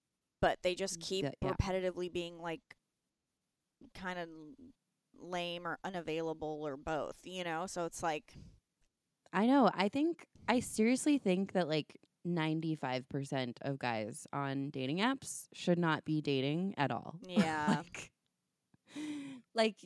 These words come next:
Speaker 2: they're just unavailable.
Speaker 1: I know. It's,
Speaker 2: And,
Speaker 1: yeah.
Speaker 2: uh, you just gotta weed through them until you find one that, like,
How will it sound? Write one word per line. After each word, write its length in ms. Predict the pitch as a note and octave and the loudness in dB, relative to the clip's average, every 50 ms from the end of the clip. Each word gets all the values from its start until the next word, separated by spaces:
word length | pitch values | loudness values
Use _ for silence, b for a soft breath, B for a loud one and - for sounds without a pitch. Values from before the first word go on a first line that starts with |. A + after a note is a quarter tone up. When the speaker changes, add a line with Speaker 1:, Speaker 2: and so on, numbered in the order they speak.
| F#3 F#3+ | -6 0
Speaker 2:
they're 260 | F#3+ G3 G3 G3 F#3 | 4 4 6 6 4
just 340 | F3 F#3+ F#3+ F3 E3+ - - - - _ _ _ _ - | 2 2 0 0 -2 -8 -14 -18 -20 _ _ _ _ 2
unavailable. 960 | E3+ E3+ F3 E3+ D#3+ D#3+ D#3 D3 C#3 C3 B2 - A2+ E2+ G#2+ C#3 D#3+ F3 F3+ F#3+ G#3+ D4 _ _ _ _ _ _ _ _ _ _ _ _ _ _ _ _ _ _ - - | 4 4 4 4 4 4 4 4 4 2 0 -2 -4 -4 -2 -2 -2 -4 -6 -12 -18 -20 _ _ _ _ _ _ _ _ _ _ _ _ _ _ _ _ _ _ -10 -6
Speaker 1:
I 160 | F#3 F3+ E3+ | -4 -4 -4
know. 500 | F3 E3 D#3+ D#3+ D#3 D#3 D#3+ D#3 D3+ - - | -4 -4 -4 -4 -4 -4 -4 -4 -4 -4 -4
It's, 240 | A3 A#3 - - - - - - | -4 -4 -6 -8 -12 -12 -10 -6
Speaker 2:
And, 500 | D#3 D3+ D3 C#3+ C#3+ C#3+ C#3+ C#3 C3+ C#3 - | -2 0 0 0 2 0 0 0 0 -2 -2
Speaker 1:
yeah. 340 | - C#3 C#3+ C#3 C#3 C3+ C3 | -2 0 0 2 2 0 0
Speaker 2:
uh, 40 | - - | -2 -2
you 100 | - F#3 | -2 0
just 180 | F3+ F#3 - | 0 0 2
gotta 220 | - G3+ F#3+ F#3+ E3 | 4 6 6 6 6
weed 320 | D3 D#3+ E3 F3+ F3 E3 | 4 4 0 0 0 -2
through 280 | - E3 E3 E3+ E3 D3 | 0 0 2 2 2 2
them 380 | C3 A2 F#2 - E3 F3+ F3 F3 - - b b b b b b b b b b b | 0 -2 -4 -4 -4 -6 -6 -8 -12 -20 b b b b b b b b b b b
until 220 | - D#3+ - F3 E3+ | -6 0 4 4 4
you 120 | E3+ E3+ | 4 4
find 340 | E3 - D#3 D3+ D#3 D#3+ E3 | 4 4 4 4 4 4 4
one 460 | D#3 D#3 D3+ D3 D3 C#3+ C#3+ D3 D3+ | 4 4 4 4 4 2 2 0 0
that, 240 | - C#3 C#3 C3+ - _ _ - | 0 0 0 0 -2 _ _ -4
like, 340 | C3+ C3+ C3+ - - - | -2 -2 -2 -4 -6 -12